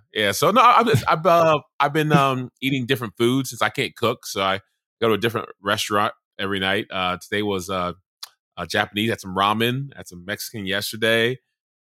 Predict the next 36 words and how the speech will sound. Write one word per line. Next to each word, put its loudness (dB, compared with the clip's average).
Uh, 0
might -4
go -8
a -4
little -4
steak -2
tomorrow. 2
So -10
no, 2
it's, 0
it's, -10
it's -8
different. 2
But 2
when 0
you 0
are 6
away 4
from -6
your 0
family, 2
you 2
appreciate -2
them -2
even -4
more. -4
So -2
I'm 2
looking -2
forward 4
to 2
joining 0
them -4
on -6
Thursday 0
and -10